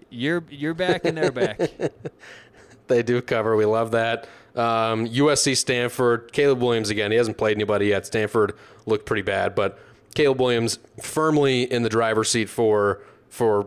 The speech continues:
Speaker 2: going back-to-back Heisman. The first guy to do it since Archie Griffin. So, uh, at this point, I don't see anyone that's gonna dethrone him for the Heisman rating. Not even Shedeur. Is that slow enough?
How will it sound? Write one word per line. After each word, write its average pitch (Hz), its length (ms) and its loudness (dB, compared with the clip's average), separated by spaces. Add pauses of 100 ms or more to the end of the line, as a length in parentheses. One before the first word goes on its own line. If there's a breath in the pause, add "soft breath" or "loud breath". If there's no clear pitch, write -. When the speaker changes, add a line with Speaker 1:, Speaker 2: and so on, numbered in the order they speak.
Speaker 2:
going 110 240 0
back-to-back 110 480 -2
Heisman. 101 360 -2
The 98 60 -2
first 117 260 -2
guy 120 80 0
to 110 60 2
do 110 140 0
it 104 40 -2
since - 240 -8
Archie 110 280 -4
Griffin. 98 500 -4 (280 loud breath)
So, 101 500 2 (260 loud breath)
uh, 104 140 -2
at 95 140 -2
this 160 140 0
point, 127 300 0
I 123 80 -4
don't 123 160 -2
see 123 140 0
anyone 113 280 0
that's 110 160 -4
gonna 110 160 -2
dethrone 104 420 -2
him 101 60 -4
for 107 120 0
the 98 60 0
Heisman 101 280 -2
rating. 98 240 0
Not 107 220 -2
even 107 340 0 (300 loud breath)
Shedeur. 104 1080 0
Is 104 200 0
that 107 160 -2
slow 104 260 0
enough? 107 320 -2